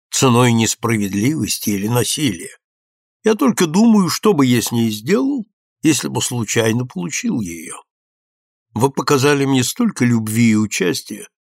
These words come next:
что я, не стесняясь, думаю перед вами вслух. При этих словах барсук покачал головой с озабоченным видом.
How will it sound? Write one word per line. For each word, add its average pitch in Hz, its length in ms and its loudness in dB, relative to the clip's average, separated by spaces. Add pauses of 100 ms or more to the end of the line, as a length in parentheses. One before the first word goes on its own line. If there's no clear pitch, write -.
(200)
что - 260 0
я, 175 220 2
не 165 160 2
стесняясь, 165 800 0
думаю 185 480 2
перед 127 300 0
вами 156 300 -2
вслух. - 640 -10 (760)
При 127 180 0
этих 127 220 -6
словах 143 540 -4 (640)
барсук 107 480 -2
покачал 135 540 0
головой 139 520 2
с - 120 -6
озабоченным 107 880 0
видом. 98 420 -8